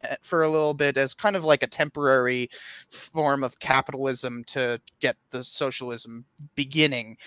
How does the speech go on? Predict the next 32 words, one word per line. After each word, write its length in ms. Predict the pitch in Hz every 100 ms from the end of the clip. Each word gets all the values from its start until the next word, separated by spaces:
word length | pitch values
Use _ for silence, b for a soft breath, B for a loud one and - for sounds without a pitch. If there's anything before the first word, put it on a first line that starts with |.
| B B B
The 80 | 160
people 260 | 185 175
who 100 | 156
came, 280 | 143 156 135 -
became 420 | 135 - 143 123
rich 560 | 135 170 - - - -
were 260 | 151 143 135
known 300 | 139 135 131
as 160 | 110 135
Netmen, 840 | 143 196 - 185 185 185 185 180 -
um, 420 | 143 135 131 131
but 220 | 139 135 -
some 280 | - 202
of 140 | 202 170
them 380 | 175 170 156 143
were, 280 | 147 139
uh, 200 | 156 147 135
especially 500 | 151 - 170 160 156
if 100 | -
they 120 | 135
were 360 | 131 127 127 110
agricultural, 1300 | 147 151 123 - 196 190 - 170 165 160 156 147 143 -
uh, 460 | 139 135 131 131
landowners, 1000 | 127 139 170 180 170 165 165 160 160 156 - B B B B
became 540 | 143 - 151 139 139
known 260 | 135 135 131
as 220 | 117 -
Cossacks, 1120 | - - 185 147 - - 120 104 - - - -
uh, 140 | 151 -
uh, 180 | 156 156 143
and, 360 | 156 147 143 139 _ -
um, 320 | 156 143 131